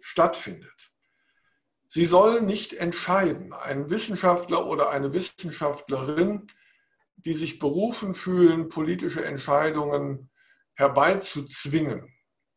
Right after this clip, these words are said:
äh, überdreht und verkennt die Grenzen der eigenen Aufgabe.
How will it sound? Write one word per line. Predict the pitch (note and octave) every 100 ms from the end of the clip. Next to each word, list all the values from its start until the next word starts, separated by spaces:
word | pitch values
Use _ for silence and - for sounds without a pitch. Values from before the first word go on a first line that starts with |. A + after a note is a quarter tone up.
| _ _ -
äh, |
überdreht | - - - F3+ E3 D#3+ D#3+ F#3 C#3+ - -
und | - C#3+ C3
verkennt | - D3 - F3 G3+ F#3+
die | D#3+
Grenzen | C#3 C#3+ D3+ - C#3+
der | C#3 B2
eigenen | C3 C#3 C3+ B2
Aufgabe. | - C3 D3+ - - B1 -